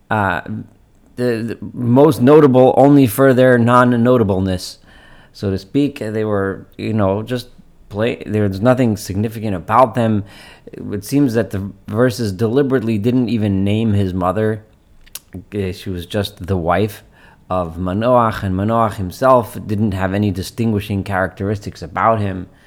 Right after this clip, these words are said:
So he was just a boy born to just a random family, um, in the tribe of Dan,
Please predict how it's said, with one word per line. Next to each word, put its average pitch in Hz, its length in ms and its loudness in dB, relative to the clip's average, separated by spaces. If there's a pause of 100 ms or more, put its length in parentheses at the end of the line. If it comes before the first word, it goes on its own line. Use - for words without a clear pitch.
(320)
So - 160 -4
he 113 100 2
was 113 180 2
just 139 380 4 (480)
a 110 60 0
boy 135 340 4
born 117 540 2
to 104 240 -2
just 107 460 -4 (500)
a 95 200 -2
random 117 480 2
family, 107 640 -2 (640)
um, 82 440 -10 (1040)
in 95 160 2
the 90 80 0
tribe 104 340 0
of 82 160 -12
Dan, 107 420 -2